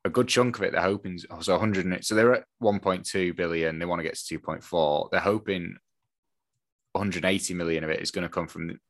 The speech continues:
doing more evening hours and a hundred seventy million from delivery.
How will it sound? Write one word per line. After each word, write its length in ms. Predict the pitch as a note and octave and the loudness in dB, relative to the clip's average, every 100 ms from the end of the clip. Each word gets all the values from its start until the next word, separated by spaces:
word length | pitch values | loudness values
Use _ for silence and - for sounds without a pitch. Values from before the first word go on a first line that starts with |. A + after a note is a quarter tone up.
| _ _ | _ _
doing 260 | G2 F2+ E2+ | 0 2 2
more 280 | E2+ D#2+ E2+ | 2 4 4
evening 540 | F#2 - E2+ E2 D#2 - _ _ - _ E2+ | 2 -2 -6 -6 -10 -16 _ _ -20 _ -2
hours 540 | D#2 D#2 D#2+ - - _ _ _ _ _ _ _ - | 2 2 0 -4 -6 _ _ _ _ _ _ _ 0
and 420 | F2+ E2+ E2 D#2+ - _ - | 4 4 2 -4 -8 _ -4
a 40 | |
hundred 320 | F2+ F#2 E2 D#2+ | -2 -2 -2 2
seventy 360 | F#2+ F2 F2+ | 2 2 -4
million 340 | E2+ E2 E2 D#2+ | -2 -2 -2 -4
from 160 | D#2+ | -8
delivery. 720 | E2+ E2 E2+ D2+ D2 D#2+ D#2+ | -4 -2 -2 -2 -2 -2 -6